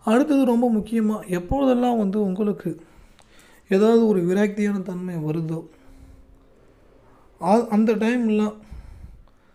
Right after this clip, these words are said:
உங்களுக்கு "நான் சந்தோஷமா இருக்கேன்" அப்படின்னு பாசிட்டிவான வார்த்தையை எழுதுங்க.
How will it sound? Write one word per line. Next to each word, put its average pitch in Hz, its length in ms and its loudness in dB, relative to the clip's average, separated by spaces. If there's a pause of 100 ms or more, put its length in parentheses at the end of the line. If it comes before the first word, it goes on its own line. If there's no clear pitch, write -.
(340)
உங்களுக்கு 202 640 0
"நான் 175 260 -6
சந்தோஷமா 202 500 -2
இருக்கேன்" 170 300 -6
அப்படின்னு 170 260 -6
பாசிட்டிவான 190 480 -6
வார்த்தையை 160 380 -4
எழுதுங்க. 139 220 -8